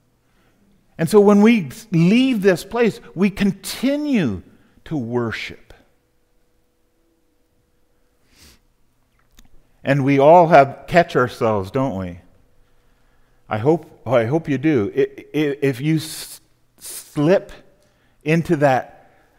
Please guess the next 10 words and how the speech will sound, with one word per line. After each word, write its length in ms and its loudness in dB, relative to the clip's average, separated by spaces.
mode 540 4
of 240 -2
selfishness 960 -4
or 380 -4
anger 840 0
or 640 -2
frustration, 1160 -2
that's 260 0
the 140 4
opportunity 880 2